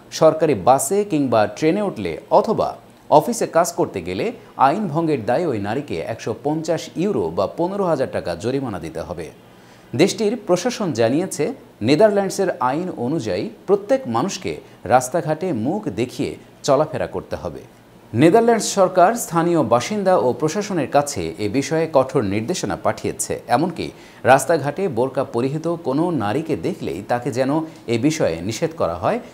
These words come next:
তার নির্দেশও দেয়া হয়েছে। এই বিষয়টি কেউ মেনে না চললে তৎক্ষণাৎ ব্যবস্থা গ্রহণ করবে পুলিশ। শুধু নেদারল্যান্ডসেই নয়, কয়েকদিন আগে শ্রীলঙ্কা এবং তিউনিশিয়াতেও বোরকা ও নিকাব নিষিদ্ধ করেছে প্রশাসন।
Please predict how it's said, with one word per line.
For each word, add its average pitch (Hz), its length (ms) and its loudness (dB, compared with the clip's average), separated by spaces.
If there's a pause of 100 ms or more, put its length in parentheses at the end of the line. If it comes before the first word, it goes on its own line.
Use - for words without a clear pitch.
(120)
তার 123 320 6
নির্দেশও 127 580 0 (100)
দেয়া 123 180 8
হয়েছে। 80 480 -6 (280)
এই 139 100 6
বিষয়টি 240 460 2
কেউ 160 240 4
মেনে 127 340 0
না 117 240 0
চললে 90 380 -4
তৎক্ষণাৎ 160 580 0
ব্যবস্থা 117 460 -4
গ্রহণ 139 320 -4
করবে 82 340 -4 (260)
পুলিশ। 87 440 -4 (480)
শুধু 202 440 4 (260)
নেদারল্যান্ডসেই 160 720 4
নয়, 104 340 -2 (280)
কয়েকদিন 165 360 6
আগে 135 340 2
শ্রীলঙ্কা 147 600 0
এবং 101 340 -4 (100)
তিউনিশিয়াতেও 147 760 0 (260)
বোরকা 156 420 2
ও 101 180 -2
নিকাব 127 460 0 (360)
নিষিদ্ধ 165 380 -2
করেছে 117 360 -4
প্রশাসন। 101 480 -6